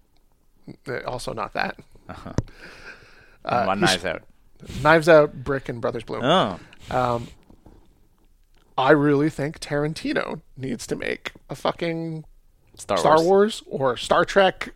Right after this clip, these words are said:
Speaker 1: or Marvel movie just to, like,
Speaker 2: To shake.
Speaker 1: just to, like, really make him want to make another cinema film.
Speaker 2: I guess. I feel that they just need to give him the Oscar to free him up.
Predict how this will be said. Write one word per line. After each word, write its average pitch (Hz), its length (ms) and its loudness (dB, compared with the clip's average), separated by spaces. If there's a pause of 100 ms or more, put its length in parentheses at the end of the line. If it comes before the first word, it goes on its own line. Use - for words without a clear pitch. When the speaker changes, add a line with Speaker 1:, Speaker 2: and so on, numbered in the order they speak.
(160)
Speaker 1:
or 202 220 6
Marvel 202 400 8
movie 147 420 0 (220)
just 147 420 -2
to, 220 80 0
like, 165 440 2 (320)
Speaker 2:
To 139 120 -2
shake. - 580 0 (1160)
Speaker 1:
just - 200 -6
to, 233 120 10
like, 170 300 4
really 180 800 -2
make 147 420 -2
him 151 240 0
want 131 320 4
to - 80 -4
make 123 420 -6
another 123 520 -8 (500)
cinema 131 600 -6
film. - 580 -14 (960)
Speaker 2:
I 175 100 -4
guess. 196 340 0
I 139 100 -4
feel 240 240 0
that 202 120 -6
they 175 100 0
just 139 160 -2
need 147 120 -4
to 113 60 -10
give 120 140 -4
him 117 80 -6
the 104 120 -6
Oscar 120 380 -4
to - 60 -12
free - 200 -6
him 120 100 -4
up. 131 200 -2